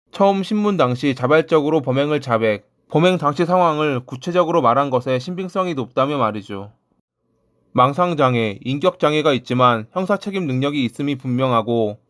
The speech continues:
아무 죄 없는 두 사람의 목숨을 강탈한 책임은 무겁다는 것이 선고 이유였습니다. 선고 당일 고타는 항소했지만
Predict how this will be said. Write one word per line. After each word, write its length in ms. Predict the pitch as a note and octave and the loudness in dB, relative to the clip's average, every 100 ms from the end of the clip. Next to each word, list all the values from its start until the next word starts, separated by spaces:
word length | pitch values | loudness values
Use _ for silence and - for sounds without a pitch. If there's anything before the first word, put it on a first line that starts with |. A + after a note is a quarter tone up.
| _ A2+ | _ 0
아무 300 | C#3 F3 D3+ | 2 2 -2
죄 160 | C#3 | 2
없는 360 | D#3 E3 E3+ D#3+ | 4 4 0 -4
두 120 | C#3+ | -2
사람의 360 | D#3+ E3 E3 D3 | 4 4 2 -2
목숨을 420 | A#2+ - D#3 D3 | -6 -8 -6 -4
강탈한 500 | B2 B2 D3+ D3+ C#3+ | -4 -4 -2 -2 -4
책임은 420 | F#3+ E3+ D#3+ D#3 | -8 -6 -4 -4
무겁다는 520 | A#2 C#3+ - D3 C#3+ | -2 -4 0 -2 0
것이 360 | A#2 G#2+ A#2+ A2 | -4 -2 -2 -2
선고 360 | E3+ E3+ E3+ | -2 -2 0
이유였습니다. 920 | B2+ A#2 C3+ C3+ C3 A2+ G#2 G2+ G2 G#2 _ _ _ _ _ _ _ _ _ | 0 2 2 0 0 0 2 2 -2 -6 _ _ _ _ _ _ _ _ _
선고 340 | - F#3+ G3+ | 0 0 2
당일 300 | F#3+ D#3 E3 | 2 2 2
고타는 420 | D3+ C3+ C3 E3 E3 | 0 -4 -2 0 2
항소했지만 920 | F3+ F3+ F3+ - B2+ B2+ A#2+ G2+ | 0 0 -2 -2 2 4 4 -2